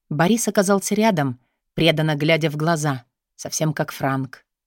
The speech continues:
«Уходим», — хмуро ответил Терсенов.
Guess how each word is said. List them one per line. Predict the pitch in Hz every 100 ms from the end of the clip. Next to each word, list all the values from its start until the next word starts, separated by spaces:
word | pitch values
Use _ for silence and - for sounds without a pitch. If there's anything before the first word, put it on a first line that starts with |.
| _ _ _ _
«Уходим», — | 143 139 - 175 143 123 117 _ _ _
хмуро | - - 180 226 220
ответил | 208 156 147 156
Терсенов. | 165 156 - 147 135 123 -